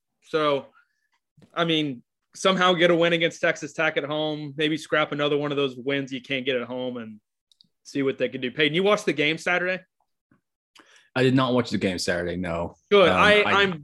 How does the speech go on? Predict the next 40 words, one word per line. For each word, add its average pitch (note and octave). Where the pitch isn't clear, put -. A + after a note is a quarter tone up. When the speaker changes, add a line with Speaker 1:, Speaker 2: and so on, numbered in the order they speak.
Speaker 1:
the F#3
fact G#3
that A#3
you G3+
haven't F#3
exposed D#3+
yourself E3
as C3+
much -
to D3+
the C#3
Oklahoma C#3
basketball B2+
team D3
this C#3
year D3+
is A#2+
better A#2
for -
you. -
I D3
think E3
I D#3+
can D#3
Speaker 2:
I B2+
Speaker 1:
speak D#3
Speaker 2:
have F3+
Speaker 1:
for C#3+
a C#3
lot C3+
of C3
people B2
in B2+
that A#2+
regard. A2
Speaker 2:
have, E3
I C3
have E3
exposed C3+
myself. A2+